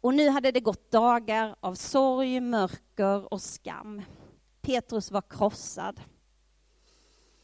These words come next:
Och i Johannes evangelie finns ett stycke som har rubriken Den uppståndne och Petrus, där vi får följa mötet mellan Jesus och Petrus.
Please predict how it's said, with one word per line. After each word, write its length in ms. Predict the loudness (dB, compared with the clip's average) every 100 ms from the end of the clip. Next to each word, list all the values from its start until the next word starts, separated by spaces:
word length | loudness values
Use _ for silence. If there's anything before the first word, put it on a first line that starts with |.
| _ _ _ _ _ _ _
Och 100 | 4
i 80 | 4
Johannes 560 | 4 4 4 2 0 0
evangelie 720 | 0 2 0 2 0 0 -4
finns 280 | -2 -2 -2
ett 120 | -6
stycke 460 | -4 -4 -4 -6
som 160 | -4 0
har 180 | 2 4
rubriken 760 | 2 2 -2 -4 -2 -4 -4 -6
Den 220 | -2 -2 0
uppståndne 960 | -2 -2 -10 -2 0 0 -2 -4 -6 -8 -2
och 180 | -2
Petrus, 800 | -2 -8 -10 -12 -10 -8 -10 -18 -20 _ _ _ _
där 160 | 4
vi 140 | 4 0
får 160 | -4
följa 460 | -4 -2 0 0 -2
mötet 560 | 0 0 -2 -4 -6
mellan 260 | -2 -2 -2
Jesus 460 | -2 -4 -4 -8 -8
och 100 | -8
Petrus. 680 | -8 -10 -10 -12 -12 -18